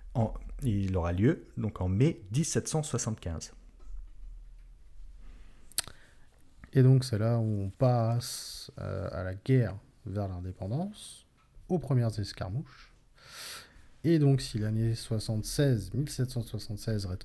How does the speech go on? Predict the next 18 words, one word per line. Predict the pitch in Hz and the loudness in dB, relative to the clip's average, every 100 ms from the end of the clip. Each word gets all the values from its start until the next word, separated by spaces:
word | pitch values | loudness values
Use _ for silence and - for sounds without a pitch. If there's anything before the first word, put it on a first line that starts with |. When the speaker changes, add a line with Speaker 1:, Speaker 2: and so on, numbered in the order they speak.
| - | -6
Speaker 2:
comme | 104 98 | -4 -2
l'année | 98 107 120 123 113 - - | 2 4 6 6 4 -4 -10
de | |
l'indépendance, | 90 90 95 90 98 156 170 - - - - - - | -8 -6 -6 -6 -2 -2 -4 -8 -16 -20 -20 -20 -4
l'année | 107 110 95 | 0 0 2
mille | 120 165 | 4 4
sept | - 127 - | 4 0 2
cent | 120 | -2
soixante-quinze, | - 92 92 - 151 156 | -2 -4 -4 -2 0 0
donc | 98 - | -2 -4
celle | 95 85 | -6 -4
d'avant, | 85 101 139 | -2 2 4
marque | 113 131 - | 4 2 0
le | 87 | -4
début | 92 156 | 0 2
de | 117 | 2
la | 110 | 0
guerre. | - - | -2 -8